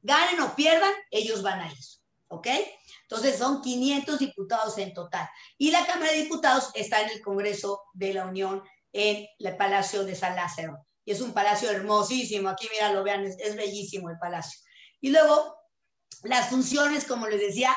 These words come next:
es ser la voz del pueblo. Y aquí nosotros hicimos un programa muy padre que se llama Te Quiero Escuchar. Y tenemos,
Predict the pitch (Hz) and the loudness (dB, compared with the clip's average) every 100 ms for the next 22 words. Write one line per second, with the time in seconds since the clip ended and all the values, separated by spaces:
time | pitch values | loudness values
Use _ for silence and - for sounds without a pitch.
0 | - 240 240 262 247 240 240 _ _ _ | 2 0 0 0 0 -2 -6 _ _ _
1 | _ _ _ - 226 214 214 214 208 202 | _ _ _ 0 2 4 4 2 0 0
2 | 196 196 165 196 196 190 175 165 160 _ | 0 0 2 4 4 2 -2 -6 -10 _
3 | - - - 262 294 370 339 339 349 277 | -20 -16 2 2 4 4 4 4 2 2
4 | 277 285 294 294 - _ _ 240 262 285 | 2 2 0 -2 -6 _ _ -4 -2 2
5 | 262 254 254 254 247 254 214 226 214 233 | 4 4 2 0 -4 -4 0 2 2 -2
6 | 220 196 196 214 220 226 233 - - _ | -4 -2 0 2 2 2 -2 -4 -16 _
7 | _ - 233 208 247 269 269 277 233 202 | _ -2 0 0 0 4 4 2 0 -4
8 | - 190 196 175 - - 202 233 247 277 | -4 -6 -4 -4 -6 -12 -10 -6 -2 0
9 | 294 - - _ | 0 -4 -8 _